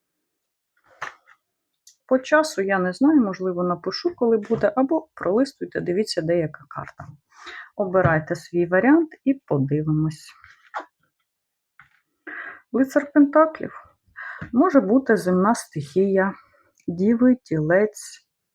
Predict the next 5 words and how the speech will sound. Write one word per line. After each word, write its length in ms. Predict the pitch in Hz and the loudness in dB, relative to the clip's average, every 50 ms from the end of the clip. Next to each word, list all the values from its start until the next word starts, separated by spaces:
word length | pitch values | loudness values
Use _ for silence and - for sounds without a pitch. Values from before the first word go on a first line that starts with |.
| _ _ _ _ _ _ _ _ _ _ _ _ _ _ _ _ _ _ | _ _ _ _ _ _ _ _ _ _ _ _ _ _ _ _ _ _
Козиріг. 680 | - - 180 165 147 170 165 160 151 160 - - - - - - - - - - - - | -4 -4 -4 -2 -2 -6 -4 -2 -2 -2 -2 -6 -12 -14 -20 -20 -20 -18 -16 -6 2 4
<laughs> 260 | 311 311 294 - - | 6 6 6 4 2
Сама 240 | - 220 214 214 214 | 0 -2 0 0 -2
себе 300 | 214 - 208 190 185 190 | -2 -4 -4 -2 -2 -2
забула. 440 | 185 185 180 180 175 175 170 180 - | 0 0 -4 -2 -2 -2 -2 -2 -2